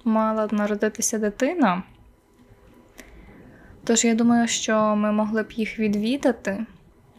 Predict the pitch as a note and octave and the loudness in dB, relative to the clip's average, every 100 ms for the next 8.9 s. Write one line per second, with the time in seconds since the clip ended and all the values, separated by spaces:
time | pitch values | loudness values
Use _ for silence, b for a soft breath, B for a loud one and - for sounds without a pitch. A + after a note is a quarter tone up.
0 | - - - - A3 - D#4+ F#4+ A3 G#3+ | -20 -20 -20 -12 -10 -4 -4 -2 0 2
1 | C#4+ F#4+ F4 E4+ D#4 C#4+ A3 G#3+ - C4+ | 2 0 -2 0 2 2 2 -2 -6 -6
2 | C4 A#3+ A3 G#3 G#3 G3+ A3 G3 - C4 | 0 2 2 0 0 -2 -4 -6 -4 -2
3 | F4+ A#3+ G3 G3 A3+ - - - B B | 2 2 2 -2 -8 -16 -20 -20 B B
4 | B - C4 D4+ D4 D4 D4 C#4+ - - | B 2 4 4 0 -2 -2 -2 -4 0
5 | D4 D4 C#4+ C4 D4+ D#4+ A#3+ A3+ B3 C4+ | 2 2 2 2 2 2 2 2 0 2
6 | C4+ B3+ B3+ B3 B3 B3 D#4 E4 D4+ - | 0 2 0 -2 0 2 2 0 0 0
7 | G3 G#3 - _ _ _ B B B B | 0 0 -6 _ _ _ B B B B
8 | B B B - - - G3 F#3+ | B B B -20 -20 -4 0 0